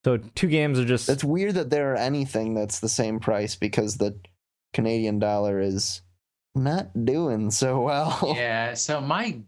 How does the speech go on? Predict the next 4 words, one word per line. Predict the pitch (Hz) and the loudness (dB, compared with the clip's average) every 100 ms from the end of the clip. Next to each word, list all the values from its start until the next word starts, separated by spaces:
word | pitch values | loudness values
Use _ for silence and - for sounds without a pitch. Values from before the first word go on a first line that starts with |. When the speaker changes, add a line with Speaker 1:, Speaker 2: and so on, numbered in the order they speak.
| - | -8
Speaker 3:
guesstimation | 92 110 - - 123 101 87 117 117 180 196 214 208 - _ _ _ - | -4 -2 -4 -2 -2 -2 -2 -2 -2 -2 0 -2 -4 -12 _ _ _ -4
would | 113 113 | -2 0
be, | 117 110 98 - - _ - | 0 0 -2 -6 -12 _ -4
uh, | 101 95 92 92 90 87 | -2 0 0 0 0 -2